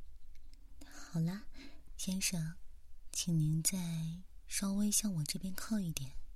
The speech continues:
嗯，好啦，这样就好了。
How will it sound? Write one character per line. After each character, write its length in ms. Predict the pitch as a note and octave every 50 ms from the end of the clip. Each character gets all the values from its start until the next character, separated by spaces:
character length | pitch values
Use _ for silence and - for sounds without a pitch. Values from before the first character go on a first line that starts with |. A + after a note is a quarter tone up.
| - - - - - - - - - - - - - - - - - - - - - - - - - - - - - - - - - - - - - - - - - - - - - - - -
嗯， 120 | - G#3+ - - - - - - - - - - - -
好 300 | - - - - - F3
啦， 220 | E3+ E3+ F#3+ G#3 - - - - - - - - - - - - - - - - - - -
这 240 | - - A3 G#3 G3+
样 340 | F#3 E3+ E3 D#3+ D#3+ D#3+ - - - - -
就 120 | - -
好 220 | D#3 - - D#3 C#3+
了。 140 | C#3+ -